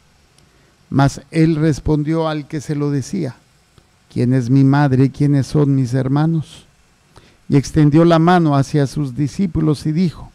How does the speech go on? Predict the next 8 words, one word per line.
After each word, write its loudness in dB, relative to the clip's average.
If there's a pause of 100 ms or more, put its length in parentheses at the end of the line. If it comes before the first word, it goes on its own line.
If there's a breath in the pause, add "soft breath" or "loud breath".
(500 soft breath)
"He 6
aquí 2
a 2
mi 4
madre 2 (320)
y 2
mis 2
hermanos. -2